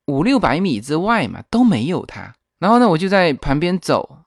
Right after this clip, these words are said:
走，走，走，走，走一圈也没有。我起码找他找了二十几分钟，我当时候都想报警了，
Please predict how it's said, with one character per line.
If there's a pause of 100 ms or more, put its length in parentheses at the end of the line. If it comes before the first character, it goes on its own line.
(120)
走，
走，
走，
走，
走
一
圈
也
没
有。 (220)
我
起
码
找
他
找
了 (200)
二
十
几
分
钟， (440)
我
当
时
候 (300)
都
想
报
警
了，